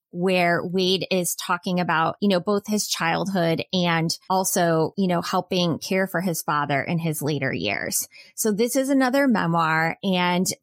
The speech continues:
for those of you that may be unfamiliar with Wade Rouse, he is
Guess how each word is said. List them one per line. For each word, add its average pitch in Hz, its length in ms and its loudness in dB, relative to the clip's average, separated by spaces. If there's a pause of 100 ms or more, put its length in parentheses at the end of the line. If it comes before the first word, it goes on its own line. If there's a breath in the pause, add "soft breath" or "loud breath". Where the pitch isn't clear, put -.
for 202 120 0
those 202 280 0
of 196 100 -2
you 196 140 0
that 180 160 -2
may 180 200 2
be 180 200 -2
unfamiliar 196 680 0
with 180 180 -2
Wade 165 240 -2
Rouse, 156 500 0 (260 loud breath)
he 233 280 0
is 202 440 0